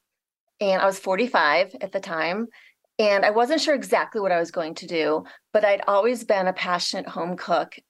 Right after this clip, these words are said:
And so, you know, one of the things that I'd always wanted to do was go to culinary school.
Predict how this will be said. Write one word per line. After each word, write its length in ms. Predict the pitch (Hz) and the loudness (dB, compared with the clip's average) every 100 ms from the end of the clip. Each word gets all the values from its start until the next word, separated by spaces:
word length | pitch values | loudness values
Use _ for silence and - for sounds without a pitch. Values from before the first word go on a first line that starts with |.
| - | -6
And 220 | 185 175 | -4 -4
so, 560 | - - 175 170 170 175 - - _ _ | -6 0 2 4 2 -2 -12 -20 _ _
you 160 | 226 | 0
know, 100 | 202 | 0
one 160 | 185 196 | 2 2
of 100 | 208 | 2
the 120 | 208 | 0
things 260 | 208 208 214 | -2 -6 -4
that 100 | 202 | 0
I'd 140 | 180 | 2
always 300 | 139 175 185 | 2 0 -2
wanted 200 | 196 190 | -6 -8
to 140 | 190 247 | -6 -4
do 60 | |
was 140 | 269 269 | -4 -2
go 120 | - | -4
to 80 | 190 | -4
culinary 420 | - 254 277 190 | -8 -6 -4 -4
school. 440 | - 170 139 139 | -6 -4 -4 -4